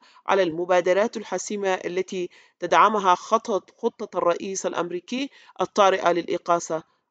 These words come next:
من الإيدز. وقالت إن جنوب السودان الذي يقدر عدد المصابين بفيروس نقص المناعة البشرية بنحو مئتين ألف شخص يعتمد إلى حد بعيد على المساعدات الدولية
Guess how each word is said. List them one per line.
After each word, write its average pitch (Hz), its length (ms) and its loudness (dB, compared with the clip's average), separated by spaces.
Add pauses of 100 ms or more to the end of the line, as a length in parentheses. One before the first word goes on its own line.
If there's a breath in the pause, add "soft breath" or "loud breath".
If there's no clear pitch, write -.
(200)
من 220 80 0
الإيدز. - 640 -6 (1700 loud breath)
وقالت 254 420 2
إن 226 160 2
جنوب 226 200 2
السودان 226 440 0
الذي 240 260 -4
يقدر 185 400 0
عدد 185 280 4
المصابين 180 560 0
بفيروس 190 480 0
نقص 202 220 -6
المناعة 180 520 2 (340 loud breath)
البشرية 202 600 -4
بنحو 170 480 -2
مئتين 240 420 -2 (100)
ألف 220 180 -2
شخص - 400 -4 (380 soft breath)
يعتمد 208 500 0
إلى 185 220 0
حد 240 280 -6
بعيد 208 560 2
على 196 240 0
المساعدات 185 640 -4
الدولية 180 560 -2